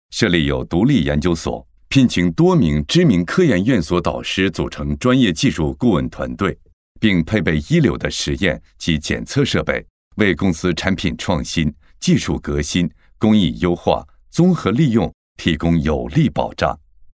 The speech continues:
公司拥有良好的战略布局与客户结构，在兰州、上海、广州等地设有营销公司，负责国内市场。产品还主要出口美国、德国、法国、西班牙、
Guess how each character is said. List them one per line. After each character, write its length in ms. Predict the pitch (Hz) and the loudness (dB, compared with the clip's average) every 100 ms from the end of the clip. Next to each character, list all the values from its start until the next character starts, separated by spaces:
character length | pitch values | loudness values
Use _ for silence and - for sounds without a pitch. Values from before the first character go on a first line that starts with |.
| _ _ | _ _
公 180 | - 113 | 2 2
司 220 | - 110 | 2 0
拥 180 | 98 117 | 2 2
有 160 | 95 69 | 2 2
良 240 | 76 127 | 2 2
好 200 | - 76 | 0 -2
的 120 | 71 | -2
战 200 | 69 139 | 0 0
略 140 | 87 65 | 0 -2
布 200 | - 90 | -2 -4
局 340 | - 69 69 _ | -4 -6 -6 _
与 220 | 76 73 | -4 -4
客 220 | - 135 87 | -2 -4 -2
户 140 | 78 | -2
结 220 | - 58 | -4 -10
构， 240 | - 67 - _ _ - | -4 -6 -6 _ _ -2
在 200 | 101 78 | 0 2
兰 260 | 69 67 73 | 2 0 0
州、 260 | 82 82 - _ | 0 -2 -8 _
上 280 | - - 85 | 0 0 0
海、 300 | - 62 - _ _ | -4 -6 -10 _ _
广 300 | 90 82 82 | 0 2 2
州 160 | 160 | 2
等 200 | 165 69 | 2 -2
地 200 | - 65 - | -4 -6 -4
设 180 | - | -2
有 160 | 80 62 | -2 -2
营 240 | 60 78 | -2 -2
销 220 | 95 98 92 | 0 0 -2
公 180 | 64 | -6
司， 320 | 58 - 64 - _ _ | -8 -8 -10 -12 _ _
负 180 | - 113 | -2 -2
责 200 | 80 78 | 0 -2
国 180 | 73 80 | 0 0
内 160 | 107 101 | 2 0
市 160 | - | -2
场。 280 | 80 65 62 _ _ _ _ - | -4 -6 -10 _ _ _ _ -14
产 180 | - 104 | -2 0
品 260 | - 80 73 | 2 -2 0
还 140 | 92 | -2
主 160 | 82 73 | 0 0
要 140 | 71 69 | 0 -2
出 200 | - 104 | -2 -2
口 160 | 73 | 0
美 320 | 76 76 67 | 0 0 -2
国、 360 | - 69 67 - _ _ | -8 -6 -4 -6 _ _
德 240 | 87 120 | 0 0
国、 320 | - 65 69 - _ _ | -2 -4 -6 -8 _ _
法 320 | - 71 58 | -2 -2 -2
国、 360 | - 71 76 - - - | -8 -4 -4 -6 -20 -12
西 220 | - 110 | -2 0
班 200 | 107 104 | 2 0
牙、 280 | 69 62 | -2 -2